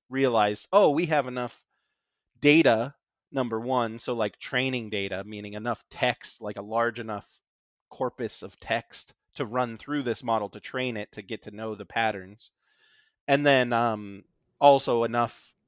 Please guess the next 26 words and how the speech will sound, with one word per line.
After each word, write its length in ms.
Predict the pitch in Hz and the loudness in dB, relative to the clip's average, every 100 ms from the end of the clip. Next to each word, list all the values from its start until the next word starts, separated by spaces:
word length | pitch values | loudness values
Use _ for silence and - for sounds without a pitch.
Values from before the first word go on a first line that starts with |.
| _ | _
like, 200 | 117 101 | 0 0
compute 460 | 120 107 - 139 - | -6 -10 -6 -6 -4
to 120 | 139 | -2
actually 360 | 120 - 117 107 | 0 -2 -8 -10
keep 340 | - 120 - | -12 -14 -8
track 340 | - 131 117 | 4 4 4
of 140 | 117 104 | -2 -4
all 160 | 110 | -4
those 260 | 104 104 95 | -6 -10 -8
weights 540 | 104 127 117 - - | -2 -2 -2 -10 -12
of 260 | - 110 92 131 | -10 -12 -4 -2
every 240 | 117 113 | -2 -4
single 260 | 131 113 104 | -8 -8 -2
word 380 | 120 117 110 | 0 0 -2
in 140 | 107 107 | -6 -8
the 100 | 107 | -12
English 320 | 110 107 - | -12 -14 -10
language 460 | 120 113 101 101 104 | -8 -8 -10 -12 -16
and 120 | 98 | -14
things 220 | 107 98 | -14 -12
like 160 | 95 101 | -12 -8
that, 180 | 98 | -8
or 80 | 101 | -10
sometimes 460 | - 104 95 92 - | -14 -16 -16 -18 -12
multiple 380 | 113 - 101 95 | -12 -12 -18 -18
languages. 520 | 92 92 98 107 | -18 -18 -20 -20